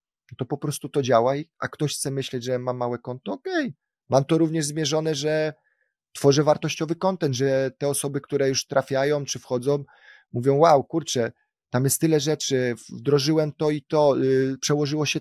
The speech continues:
to na to i na to". Więc to są, ja tu lubię bardzo analogię siania na polu. Jak siejesz, to widzisz gołą ziemię. Po-, coś tam pomoli pączkuje, potem coraz większe i na-, budzisz się któregoś dnia, a tam, kurczę, takie łany żyta, no nie?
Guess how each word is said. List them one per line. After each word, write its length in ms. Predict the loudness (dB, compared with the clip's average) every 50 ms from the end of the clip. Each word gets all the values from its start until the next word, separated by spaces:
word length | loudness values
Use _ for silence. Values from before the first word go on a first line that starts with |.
| _ _ _
to 100 | -4 -4
na 160 | 0 0 -2
to 180 | -2 -2 -4 -4
i 80 | -2
na 140 | 0 0 0
to". 200 | 0 -2 -12 -14 _ _ _ _ _ _ _ _ _ _ _ _ _ -6 -2
Więc 180 | -2 -2 0
to 100 | 0 0
są, 340 | 0 2 2 2 0 0 -6 -16 _ _ _
ja 200 | 0 4 4 4 4 _ _ -4
tu 100 | -4 0
lubię 240 | 0 2 0 2 4
bardzo 280 | 6 4 4 4 0
analogię 640 | -2 0 0 0 0 -2 -2 -2 0 0 0 0 -2 _ _ _ _ _ _ _ _ _ _ _ _ _ _ -6
siania 360 | -2 2 4 4 4 4 2
na 80 | -2 -2
polu. 340 | -2 -2 -4 -4 -4 -6 -12 _ _ _ _ _ 0
Jak 200 | 0 0 2 2
siejesz, 580 | 2 2 4 4 4 2 2 0 0 -8 -12 -6
to 300 | -4 -4 -2 -2 -4 -4
widzisz 380 | -6 -8 -8 -6 -8 -8 -6 0
gołą 320 | 0 2 2 2 0 2
ziemię. 440 | 4 6 8 8 8 4 2 -2 -6 _ _ _ _ _ _ _ _ _ _
Po-, 240 | 2 4 4 4 2 2 -2
coś 160 | -2 0 2
tam 160 | 0 -2 0
pomoli 360 | 2 2 2 4 2 0 0
pączkuje, 720 | -2 -6 -10 -8 -8 -6 -4 -2 0 2 0 0 -2 -6 -10 _ _ _ _
potem 260 | -16 -16 -12 -10 -10 -8
coraz 280 | -4 -4 -2 -2 -2
większe 300 | -2 -4 -4 -4 -4 -4
i 40 | -2
na-, 160 | -2 -4 -6 -6 _ -8
budzisz 320 | 0 4 4 4 4 4
się 100 | 0 0
któregoś 420 | -4 -2 0 0 0 2 0 -2 0
dnia, 140 | 0 0 0
a 60 | 0
tam, 180 | 0 -4 -10
kurczę, 300 | -8 -10 -12 -10 -10 -10
takie 240 | -8 -8 -8 -6 -2
łany 220 | -2 -2 -2 -4 -8
żyta, 240 | -12 -14 -16 -16 -14
no 100 | -10 -8
nie? 140 | -8 -10